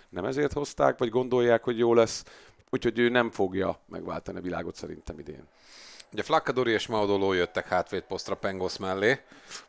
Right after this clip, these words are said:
Speaker 2: Mm, észszerű igazolások. Ugye
Speaker 1: Igen.
Speaker 2: Flaccadorinak kiváló szezonja volt, ö, legutóbb, de,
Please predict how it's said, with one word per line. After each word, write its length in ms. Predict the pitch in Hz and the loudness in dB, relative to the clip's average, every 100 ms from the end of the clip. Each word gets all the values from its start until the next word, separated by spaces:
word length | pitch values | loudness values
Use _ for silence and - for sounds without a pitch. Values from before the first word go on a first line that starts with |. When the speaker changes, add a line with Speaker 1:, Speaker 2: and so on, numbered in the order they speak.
| - | -16
Speaker 2:
Mm, 400 | 98 95 101 104 107 - | -10 -6 -4 -4 -6 -2
észszerű 400 | 127 113 101 87 | 0 0 0 -2
igazolások. 720 | 82 85 85 80 - 101 - - - | -2 -2 -2 0 0 -2 -6 -16 -18
Ugye 200 | - 92 | -14 -6
Speaker 1:
Igen. 120 | - | -4
Speaker 2:
Flaccadorinak 540 | - 107 104 101 98 | 0 2 2 2 0
kiváló 420 | - 113 113 117 107 | -2 -2 0 2 0
szezonja 460 | - 110 113 110 | 0 0 0 0
volt, 360 | 113 110 107 - | 2 4 2 0
ö, 320 | 113 110 113 107 | 0 2 0 -2
legutóbb, 600 | 107 113 113 107 110 107 | -2 -2 -2 -2 0 0
de, 200 | 104 92 | 2 0